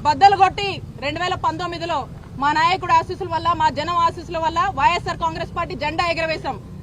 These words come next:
టైమ్ వచ్చినప్పుడు మళ్ళీ ఇదే రిపీట్ అవుతుంది,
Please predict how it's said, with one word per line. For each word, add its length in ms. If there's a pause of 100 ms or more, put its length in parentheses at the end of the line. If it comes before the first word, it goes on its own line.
(320)
టైమ్ 280
వచ్చినప్పుడు 480
మళ్ళీ 240 (580)
ఇదే 160 (120)
రిపీట్ 320
అవుతుంది, 320